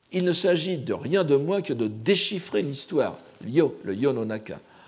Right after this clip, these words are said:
en la passant au crible de la scolastique bouddhique, cédant en cela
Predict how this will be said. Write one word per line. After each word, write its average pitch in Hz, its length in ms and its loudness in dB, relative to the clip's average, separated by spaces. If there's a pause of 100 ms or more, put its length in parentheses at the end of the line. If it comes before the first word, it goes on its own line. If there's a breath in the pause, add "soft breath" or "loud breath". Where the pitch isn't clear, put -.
(200 loud breath)
en 147 60 0
la 151 120 2
passant 170 380 0
au 127 80 2
crible 170 440 0
de 104 80 -2
la 107 120 0
scolastique 127 560 -2
bouddhique, 113 580 -6 (380 loud breath)
cédant 185 480 4
en 120 40 -6
cela 117 440 -2